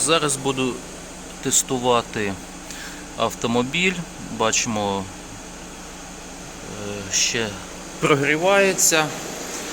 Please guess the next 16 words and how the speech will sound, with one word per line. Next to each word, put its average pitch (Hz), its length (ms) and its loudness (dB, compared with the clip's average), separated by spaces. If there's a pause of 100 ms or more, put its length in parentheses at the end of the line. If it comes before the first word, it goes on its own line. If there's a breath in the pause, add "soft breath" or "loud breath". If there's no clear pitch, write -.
(240)
Так, 98 220 6 (280)
під'єднав 160 600 4
я 151 120 8
манометр 139 760 4
замість 117 600 4
датчику 120 460 6
диференціального 131 760 6
тиску. 160 640 6 (680 loud breath)
Зараз 127 340 6
перепровірю 123 840 4
цей 110 340 6
ману-, 131 480 6
е, 107 400 8 (640)
датчик 120 400 4
диференціального 123 720 4
тиску 151 480 6